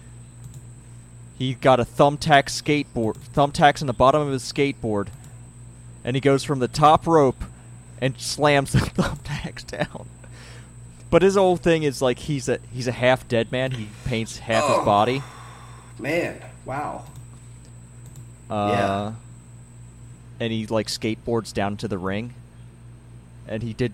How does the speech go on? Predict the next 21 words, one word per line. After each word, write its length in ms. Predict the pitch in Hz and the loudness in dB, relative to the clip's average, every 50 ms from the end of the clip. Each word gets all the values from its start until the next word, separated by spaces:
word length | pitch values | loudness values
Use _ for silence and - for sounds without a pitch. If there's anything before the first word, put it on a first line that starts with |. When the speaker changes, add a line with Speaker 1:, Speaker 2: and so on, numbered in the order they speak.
| - - | -6 -6
Speaker 1:
like, 220 | 135 147 139 131 | -4 -2 -2 -2
he 100 | - 180 | -2 0
did 180 | 160 208 214 - | 0 0 0 0
some 120 | 233 202 | -2 -6
skateboard 480 | - - - 220 254 - - 175 151 131 | -4 -4 -4 -4 -4 -2 0 2 2 2
videos 480 | 117 127 120 113 107 101 101 101 - - | 0 -2 -4 -2 -2 -2 -2 -4 -4 -4
with 140 | 127 123 - - - - | -6 -6 -6 -8 -12 -8
Tony 240 | - 170 160 165 165 | -6 -4 -4 -4 -4
Hawk. 340 | 180 185 214 202 135 - - | -2 0 2 2 2 0 0
Like, 300 | 135 135 135 - - - - - - - | 0 0 0 -2 -6 -12 -20 -20 -8 -4
get 200 | 160 175 - - | -4 -4 -2 -2
this 180 | 208 202 - | -2 -4 -4
dude 380 | - - 135 139 139 151 170 - | -4 -2 0 0 0 0 2 2
Speaker 2:
Ooh. 240 | - - - - - - - - - - - - - | 0 0 0 -4 -10 -14 -16 -18 -18 -18 -18 -20 -20
Speaker 1:
<laughs> 420 | - - - - - - - - | -20 -20 -20 -20 -20 -18 -14 -6
Speaker 2:
Yeah. 300 | - 160 - - - - - - - - - - - - - - - - - - - 135 | -2 0 0 0 -2 -4 -6 -10 -16 -20 -20 -20 -20 -20 -20 -20 -20 -20 -20 -18 -14 -14
Speaker 1:
in 100 | 147 160 | -12 -6
Tony 280 | - - 135 143 143 | -6 -4 -4 -4 -2
Hawk 160 | 131 131 143 - | -2 -4 -4 -4
Pro 160 | - 147 147 160 | -4 -6 -4 -4
Skater. 500 | - - - 196 202 208 - 90 76 | -6 -6 -6 -4 -2 -2 -2 -4 -8